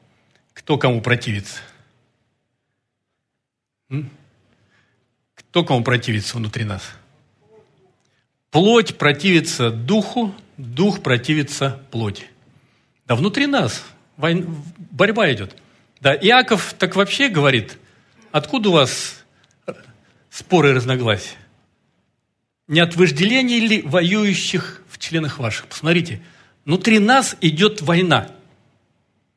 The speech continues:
Да, грех, который в нас ещё остался, который с Божьей помощью потерял над нами власть, но он ещё живёт внутри нас, в нашем греховной плоти, да?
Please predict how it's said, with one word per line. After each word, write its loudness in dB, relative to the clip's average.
Да, 4
грех, 4
который 2
в -4
нас 2
ещё -2
остался, -2
который 2
с -2
Божьей 4
помощью 2
потерял 2
над 0
нами 2
власть, 0
но 4
он 2
ещё 2
живёт 4
внутри -2
нас, -8
в -12
нашем 0
греховной -2
плоти, 0
да? -4